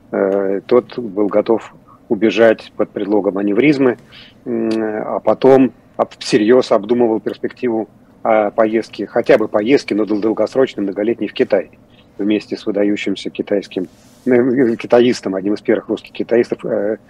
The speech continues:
э, архимандритом Иоакимом фон Бичуриным. Но, м, вынужденное, скорее, это ча-, было дело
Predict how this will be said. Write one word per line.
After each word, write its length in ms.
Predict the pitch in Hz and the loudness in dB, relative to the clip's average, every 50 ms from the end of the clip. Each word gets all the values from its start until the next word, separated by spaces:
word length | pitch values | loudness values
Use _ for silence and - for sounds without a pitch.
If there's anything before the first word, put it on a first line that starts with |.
| - - _ _ | -20 -20 _ _
э, 240 | - 113 104 104 117 | 0 2 2 2 2
архимандритом 640 | 117 110 - 110 107 107 101 104 107 101 - 101 104 | 0 0 0 2 2 2 2 2 0 0 0 0 2
Иоакимом 280 | 107 101 - 113 101 - | 0 0 0 -4 -4 -4
фон 140 | - 104 | -6 -4
Бичуриным. 500 | 95 117 113 - - 107 92 90 85 - - _ _ - - - - - - - - - - | -2 -2 -2 0 0 0 0 -2 -6 -12 -18 _ _ -20 -20 -20 -20 -20 -20 -20 -20 -8 -2
Но, 540 | 113 117 131 143 151 151 151 151 147 143 143 - - - | 2 4 6 8 8 8 8 6 6 6 4 2 -2 -8
м, 760 | 160 139 139 135 135 131 131 131 131 131 131 131 131 127 113 113 113 | -8 -6 -6 -4 -4 -4 -4 -4 -4 -4 -4 -4 -4 -4 -6 -2 0
вынужденное, 720 | 143 208 220 208 202 160 147 131 147 139 127 127 123 110 | 2 4 4 4 4 2 2 -2 -4 -2 -2 0 -2 -2
скорее, 420 | - - - 120 110 117 117 110 | -2 -2 0 0 2 2 0 0
это 140 | 104 - 113 | -2 -4 -8
ча-, 300 | - - - 123 110 107 | -10 -8 -6 -4 -4 -4
было 340 | 101 95 104 110 107 104 101 | -4 -2 -2 0 0 0 0
дело 440 | 101 123 170 185 185 151 120 110 | 0 2 2 4 4 4 2 0